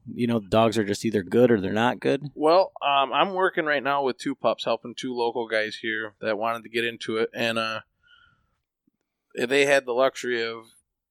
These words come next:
Speaker 2: having the knowledge not handed to 'em, but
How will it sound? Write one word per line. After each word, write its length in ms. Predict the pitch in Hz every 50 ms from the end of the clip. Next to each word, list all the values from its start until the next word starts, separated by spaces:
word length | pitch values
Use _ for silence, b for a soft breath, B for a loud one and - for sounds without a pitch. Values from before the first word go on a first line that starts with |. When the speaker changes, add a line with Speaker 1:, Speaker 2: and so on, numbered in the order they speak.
| _ _ -
Speaker 2:
having 280 | - 123 127 127 123 120
the 60 | 117
knowledge 680 | 120 123 123 120 120 120 113 113 - - - - _ _ _ _ _ _ _ _ _ _ -
not 320 | 139 127 117 80 - -
handed 360 | 123 135 135 139 139 123 - -
to 160 | 120 113 113
'em, 120 | 120 120
but 200 | 110 113 110 -